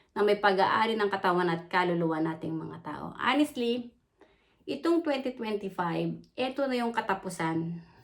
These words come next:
ng mga corrupt na leader na silang mga kampo ng kadiliman na nasa panig ng demonyong si Satanas. Lulupigin na ng Espiritu Santo itong mundo na to na puno ng kasalanan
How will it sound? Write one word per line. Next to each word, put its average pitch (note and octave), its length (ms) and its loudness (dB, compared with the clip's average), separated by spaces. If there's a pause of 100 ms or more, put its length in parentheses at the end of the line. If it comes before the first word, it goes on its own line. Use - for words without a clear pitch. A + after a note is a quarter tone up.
(240)
ng G3+ 140 2
mga F#3+ 260 4
corrupt G3+ 480 0
na G3 160 0
leader F3 480 0 (320)
na F#3 80 -10
silang F3+ 400 2
mga F3+ 240 -4
kampo F3 400 2
ng F3 160 2
kadiliman F#3+ 640 2
na F3 240 0
nasa F3 160 -6
panig F3 320 0
ng E3+ 240 2
demonyong E3 480 0
si D#3+ 80 -6
Satanas. C#3+ 720 -8 (800)
Lulupigin C4 640 4
na A#3+ 160 4
ng G#3 160 4
Espiritu G3+ 480 0
Santo F#3+ 640 0 (1040)
itong G#3 320 4
mundo F#3+ 320 6
na F#3 80 4
to F#3+ 160 0
na F#3+ 80 2
puno F3+ 320 0
ng F3 160 -2
kasalanan F3 800 -2